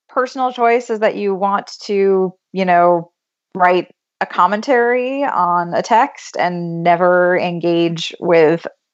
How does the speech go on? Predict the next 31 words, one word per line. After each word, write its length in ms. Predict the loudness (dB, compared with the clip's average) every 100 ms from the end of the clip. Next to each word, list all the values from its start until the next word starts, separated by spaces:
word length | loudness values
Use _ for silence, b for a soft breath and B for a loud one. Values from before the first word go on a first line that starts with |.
| _ _ _
an 140 | 0 4
audience 440 | 4 2 -2 -2
of 140 | -2
readers 460 | 0 0 2 2 2
outside 540 | 2 2 2 2 2
of 100 | 0
the 80 | -6
discipline, 600 | -8 -6 -4 -2 -2 -4 B B B B B
then 420 | 0 2 4 2 -2
I 160 | -2
think 280 | -4 -10 -10
that 100 | -4
that's 600 | 0 0 -4 -20 -20 -20 _ _ _ _ _ _ _
a 80 | -10
fine 260 | -6 -6 -6
choice 220 | -10 -10
to 80 | -8
make. 220 | -8 -8 -10
The 140 | -14 -14 _ -18
discipline 380 | -16 -8 -6 -4
needs 200 | -6 -6
people 260 | -8 -4 -2
like 200 | -2 -2
that. 280 | -4 -6 -14 _ _ b b b b -2
But 500 | 2 4 2 -2 -16 _ -6
I 140 | -4
do 300 | -4 -4 -6
think 240 | -6 -8 -2
that 420 | 2 2 2 -4 -10
it's 180 | -10
important 680 | -10 -6 -6 -6 -10 -16